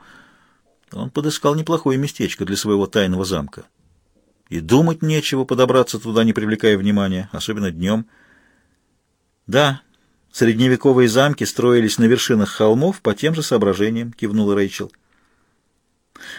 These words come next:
Босх посмотрел налево, в сторону центра города, и увидел небоскребы, высоко вздымающиеся над крышами домишек на Фигероа-террас.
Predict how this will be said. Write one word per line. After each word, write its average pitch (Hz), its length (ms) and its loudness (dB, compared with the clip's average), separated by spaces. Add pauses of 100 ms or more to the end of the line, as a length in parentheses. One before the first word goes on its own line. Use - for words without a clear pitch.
Босх 123 440 2
посмотрел 120 480 4
налево, 127 400 6
в - 60 -4
сторону 104 340 2
центра 101 340 0
города, 104 440 2 (640)
и 92 100 0
увидел 117 420 4
небоскребы, 117 760 4
высоко 104 420 0
вздымающиеся 117 960 0
над 101 160 0
крышами 117 400 0
домишек 107 520 0 (260)
на 90 100 -4
Фигероа-террас. 90 880 -4